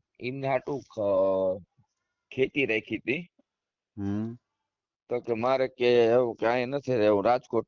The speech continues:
Speaker 1: એટલે આમ ભાવનગરમાં તમે રહો તો કે મારે આવું હે, નકર નથી આવું. ને હવે આવો ધંધો મૂકીને મારે ભાવનગર એ મેળ નો પડે.
Speaker 2: હા.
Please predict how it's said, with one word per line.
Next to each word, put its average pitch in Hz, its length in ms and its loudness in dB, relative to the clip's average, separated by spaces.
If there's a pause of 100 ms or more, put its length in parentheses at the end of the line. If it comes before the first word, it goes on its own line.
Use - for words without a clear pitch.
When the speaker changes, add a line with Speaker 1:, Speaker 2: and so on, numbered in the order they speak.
Speaker 1:
એટલે 113 140 0
આમ 104 200 -4
ભાવનગરમાં 113 760 -2
તમે 113 340 -4
રહો 113 200 2
તો 107 200 -2
કે 107 160 -8
મારે 98 300 0
આવું 104 320 -2
હે, 90 40 -10
નકર 95 280 -8
નથી 107 280 -4
આવું. 92 220 0
ને 85 60 -2
હવે 98 140 0
આવો 123 240 0
ધંધો 117 360 -2
મૂકીને 113 360 -4
મારે 87 280 0
ભાવનગર 110 580 -2
એ 98 120 -4
મેળ 87 220 -4
નો 92 200 -2
પડે. - 300 -12 (960)
Speaker 2:
હા. 104 480 -4